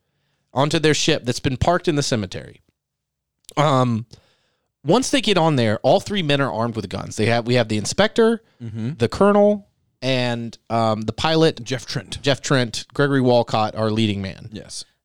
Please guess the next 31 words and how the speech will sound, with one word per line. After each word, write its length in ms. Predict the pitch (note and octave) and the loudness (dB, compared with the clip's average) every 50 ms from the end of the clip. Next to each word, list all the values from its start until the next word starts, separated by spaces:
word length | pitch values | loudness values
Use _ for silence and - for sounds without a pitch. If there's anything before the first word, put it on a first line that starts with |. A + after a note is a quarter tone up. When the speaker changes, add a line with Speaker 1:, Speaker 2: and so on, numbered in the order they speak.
| _ - | _ -8
Speaker 1:
Um, 440 | A#2+ A#2 G#2+ G#2+ G#2 G2+ G2+ G#2+ B2+ - _ _ _ _ C3+ | -4 -2 0 0 0 -2 -2 -6 -10 -14 _ _ _ _ 0
they 140 | D3+ E3+ F3+ | 2 2 4
all 140 | D#3+ F3 | 4 2
come 200 | F3 - E3+ D3+ | 2 0 0 0
in 80 | C#3+ C3+ | 0 0
with 120 | B2 A2+ | 0 -2
guns. 460 | - A2 F#2+ D#2+ - - - - - - _ _ _ _ _ _ _ | -2 -2 -4 -4 -4 -8 -8 -8 -8 -10 _ _ _ _ _ _ _
It, 120 | - E3+ - F3+ | -2 0 2 2
before, 260 | F3+ F#3+ - - B3 | 2 2 2 2 0
but 140 | F#3 F3+ G3 F3 | 2 2 0 2
before 300 | G3 F3 - C#4+ E4 F4 | 0 0 4 4 4 4
they 100 | E4+ D4+ | 4 2
come 220 | - - C4+ A#3 | 2 2 2 2
in, 260 | G#3+ D#3+ A#2 G2+ G2+ - | 2 2 0 -2 -4 -2
I 80 | G#2 C3+ | -2 -2
just 120 | D3+ C#3+ | 0 0
wanna 160 | F3+ F3+ E3 | 0 0 2
make 160 | E3+ E3+ D#3+ | 2 0 -2
it 40 | C#3 B2+ | -2 -2
clear 180 | - E3 C#3 | 0 2 2
that 160 | B2+ C3 - - | 2 0 0 2
Eros, 480 | F3 G3+ G#3 G3+ F#3+ F3+ - - - - _ - - - - - _ _ - _ - | 2 4 4 4 4 4 2 -2 -8 -10 _ -20 -20 -20 -20 -20 _ _ -20 _ -4
uh, 260 | - C3 B2 A2 - - | -2 0 0 0 -2 -4
Tana 400 | - - G#3+ A#3+ A#3+ A#3 G#3+ E3+ - - - | -2 0 2 2 2 2 2 0 -2 -4 -6
pleads 380 | - - A#3 A#3 A#3 G3+ - - | -2 0 2 0 0 0 -2 -2
to 120 | - D#3 - | -2 -2 0
Eros, 580 | C#3 C3+ C3 A#2 G#2+ G#2+ G#2+ - - - - - _ _ _ _ _ _ _ _ _ - | 0 0 0 0 0 -2 -4 -6 -6 -8 -10 -12 _ _ _ _ _ _ _ _ _ -6
"Please 300 | - C#4+ C#4 B3+ A#3 E3+ | 0 2 2 2 2 0
don't 280 | - C#3 A2 - - - | 0 -2 -4 -4 -10 -8
kill 220 | - - - E2+ | -4 -2 -2 -2
them. 300 | F2 - D#2 E2 - A#2 | -4 -8 -12 -14 -14 -16